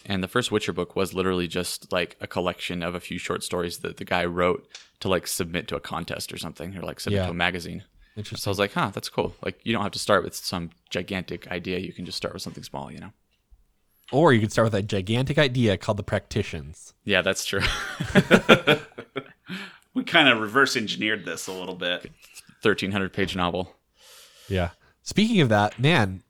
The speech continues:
Speaker 2: I, did you, did you guys watch Brandon Sanderson's Twitter as he, like, documented his, like, marathon of finishing the newest, uh, Stormlight book?
Speaker 1: No.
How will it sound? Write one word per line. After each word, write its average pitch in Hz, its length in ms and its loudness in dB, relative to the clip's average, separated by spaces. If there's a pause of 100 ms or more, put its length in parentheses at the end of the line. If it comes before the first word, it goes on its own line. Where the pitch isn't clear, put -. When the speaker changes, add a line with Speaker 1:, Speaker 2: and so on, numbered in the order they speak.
(180)
Speaker 2:
I, 127 140 6
did 131 440 -4
you, 175 120 -2 (160)
did 131 100 -6
you 170 60 2
guys 185 180 8
watch 135 320 6
Brandon 131 320 2
Sanderson's 123 580 0
Twitter 131 520 4 (340)
as 113 220 4
he, 123 160 4
like, 107 400 2 (380)
documented 123 560 4
his, 110 240 4
like, 95 520 0
marathon 120 560 4
of 104 140 0
finishing 113 380 0
the 107 80 0
newest, 101 380 2
uh, 101 180 4
Stormlight 113 480 0
book? 123 340 0 (920)
Speaker 1:
No. 92 560 -2